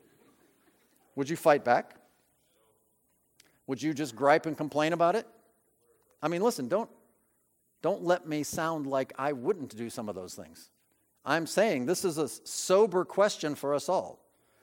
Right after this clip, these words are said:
Would you hire a good lawyer? Would you write to your congressman? <laughs> Oh,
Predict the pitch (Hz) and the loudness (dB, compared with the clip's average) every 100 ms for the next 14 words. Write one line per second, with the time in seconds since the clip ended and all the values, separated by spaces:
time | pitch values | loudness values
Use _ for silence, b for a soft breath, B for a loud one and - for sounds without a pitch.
0 | _ _ 165 156 185 226 233 220 196 175 | _ _ -8 -4 2 6 6 6 4 4
1 | 170 208 240 - _ _ _ _ _ _ | 2 2 -2 -10 _ _ _ _ _ _
2 | _ _ _ _ - 143 156 160 196 196 | _ _ _ _ -14 -6 4 6 6 4
3 | 170 156 170 185 196 208 220 - _ - | 2 2 -2 0 -2 -4 -6 -10 _ -14
4 | - 151 - - - _ _ - | -12 -12 -18 -20 -20 _ _ -10